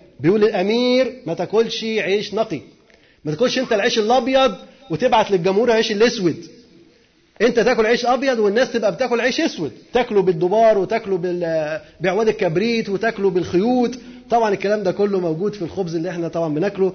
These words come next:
والحمد لله إن المعدة بتصد على كل هذه الأمور. فيقول: "لا تأكلوا نقيًا، ولا تلبسوا رقيقًا"، يعني ما تلبسش بقى الملابس إيه؟ الفاخرة التي تدل على الرفاهية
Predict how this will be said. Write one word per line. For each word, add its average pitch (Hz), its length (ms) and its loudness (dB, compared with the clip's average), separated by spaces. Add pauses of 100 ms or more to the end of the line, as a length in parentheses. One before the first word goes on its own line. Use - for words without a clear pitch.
(220)
والحمد 180 340 -2
لله 170 200 0
إن 190 80 0
المعدة 175 360 -2
بتصد 170 360 -4
على 156 140 -4
كل 175 220 -6
هذه 156 200 -8
الأمور. 123 260 -12 (720)
فيقول: 208 960 0 (140)
"لا 214 280 4
تأكلوا 262 580 -2
نقيًا، 180 580 2 (1300)
ولا 277 260 6
تلبسوا 233 540 4
رقيقًا"، 214 560 0 (460)
يعني 175 120 -4
ما - 0 -
تلبسش 196 360 0
بقى 202 140 4
الملابس 190 380 0
إيه؟ 196 220 2 (380)
الفاخرة 190 800 0
التي 165 580 -4
تدل 214 360 2
على 170 200 2
الرفاهية 165 640 0